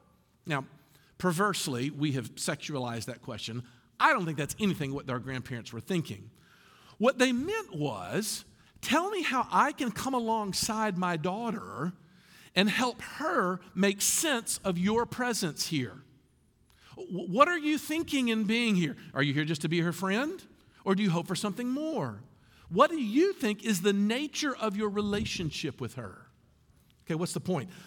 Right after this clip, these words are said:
Paul is simply saying that if you were to ask God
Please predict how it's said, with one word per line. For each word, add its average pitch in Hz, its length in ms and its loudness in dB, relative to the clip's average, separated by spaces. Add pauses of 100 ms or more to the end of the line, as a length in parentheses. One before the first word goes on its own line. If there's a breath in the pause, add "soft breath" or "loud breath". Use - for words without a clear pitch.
Paul 330 260 0
is 370 80 -2
simply 254 320 0
saying 269 380 0 (280 loud breath)
that 233 80 6
if 220 120 0
you 349 140 4
were 381 80 -2
to - 160 0
ask 196 340 0
God 165 560 2